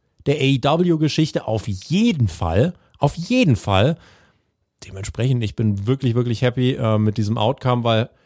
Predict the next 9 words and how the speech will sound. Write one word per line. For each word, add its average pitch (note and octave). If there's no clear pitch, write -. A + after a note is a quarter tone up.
ich C3
habe E3+
diese E3+
Intensität D3+
erwartet. C3
Mich B2+
hat's C#3+
nicht D3+
angeekelt. F3+